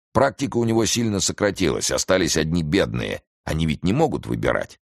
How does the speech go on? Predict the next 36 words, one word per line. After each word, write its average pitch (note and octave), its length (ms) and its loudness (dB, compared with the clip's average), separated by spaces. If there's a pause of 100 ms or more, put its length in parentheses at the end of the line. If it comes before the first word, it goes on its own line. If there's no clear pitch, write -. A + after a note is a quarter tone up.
(200)
Они A#2 200 2
должны C#3 360 2
примириться A#2+ 560 2
и G#2+ 100 2
с - 40 0
человеком G2+ 640 4
пеговолосым F#2 880 4
и E2 40 2
загорелым D#2+ 640 2
по-цыгански, D2+ 840 0 (240)
иначе F2 340 2
вовсе F2 460 2
останутся B1+ 560 0
без B1 360 0
врача. A1+ 520 -2 (840)
Вы, D2+ 160 2
кажется, E2 420 2
не F2 120 4
любите F#2+ 360 2
его, A1 180 0
Беттередж. G#1 540 -4 (340)
Никто E3 380 2
его A2+ 180 2
не D2+ 120 2
любит, A1 280 -2
сэр. G1+ 320 -4 (440)
Почему F#2 300 2
же D2+ 100 2
он D2 100 0
так D2+ 200 0
непопулярен? C2+ 640 0 (420)
Сама E3 300 4
его E3+ 180 4
наружность E3+ 600 2
против C#2 380 -2
него. A1+ 340 -2